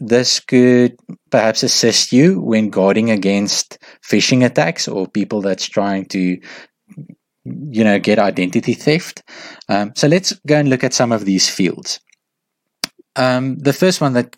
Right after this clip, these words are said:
that is listed is an R S A I D. Okay, so full I D number. And what you need to note here is that there might be twenty-five odd million records, but not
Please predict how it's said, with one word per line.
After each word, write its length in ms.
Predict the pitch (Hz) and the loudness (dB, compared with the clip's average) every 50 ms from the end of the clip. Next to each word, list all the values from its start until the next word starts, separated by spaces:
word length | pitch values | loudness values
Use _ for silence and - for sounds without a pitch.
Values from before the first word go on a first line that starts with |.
| _ - | _ -2
that 180 | 113 - - - - 185 - - - - | -2 -2 -2 -6 -14 -20 -20 -20 -2 0
is 160 | 117 110 107 | 0 2 4
listed 380 | 107 107 104 - - 113 110 | 2 2 2 2 0 2 2
is 160 | 107 107 101 107 | 2 2 2 2
an 140 | 107 107 | 2 2
R 180 | - 110 104 104 | 0 0 0 0
S 160 | 104 101 - | 0 0 0
A 200 | 101 98 - - | 0 0 0 0
I 140 | 90 87 87 | -2 -2 -2
D. 300 | 85 - - - - - _ - - - - - _ | -4 -8 -12 -16 -20 -20 _ -20 -20 -20 -20 -20 _
Okay, 120 | - - - | -8 -6 -2
so 160 | - - - | -2 -2 -2
full 340 | - - - 123 117 110 - | 0 2 2 2 2 2 0
I 220 | 110 98 98 95 | -2 -2 -2 0
D 280 | 98 92 92 95 - - _ | -2 -2 -2 -4 -6 -10 _
number. 420 | 92 90 85 85 90 87 - - - _ - - - - - - - | -4 -2 -2 -2 -2 -4 -8 -12 -14 _ -18 -18 -16 -16 -16 -18 -10
And 180 | - 113 113 113 | -6 -4 0 2
what 220 | 117 135 151 - | 2 2 2 0
you 80 | 233 202 | 0 2
need 180 | 175 165 147 - | 2 2 2 2
to 80 | - 123 | 0 0
note 320 | 107 104 101 104 101 - | 2 2 0 0 -2 -4
here 200 | - 92 - - - - | -6 -6 -6 -6 -8 -8
is 160 | - - - | -8 -4 -2
that 320 | 107 104 104 104 - _ - - - - - - - - - - - _ _ _ _ | 0 0 0 -2 -4 _ -20 -20 -20 -20 -20 -20 -20 -20 -20 -20 -20 _ _ _ _
there 120 | - 135 151 | 0 2 2
might 340 | 139 131 135 185 220 214 - | 4 2 2 0 0 -2 -2
be 120 | 226 214 | -4 -4
twenty-five 720 | - - - 170 170 160 156 151 - - 139 131 127 117 - | -4 0 0 2 2 2 0 -2 0 2 2 2 2 0 0
odd 240 | - 120 113 110 110 | 0 0 0 0 0
million 540 | 104 101 101 104 110 107 104 107 101 95 | -4 -2 0 2 2 2 2 0 0 0
records, 420 | 90 90 87 - - - - - - | 0 0 0 0 -4 -8 -8 -6 -2
but 180 | - 120 - | -2 0 0
not 320 | 127 117 123 156 202 214 | 0 2 2 2 2 2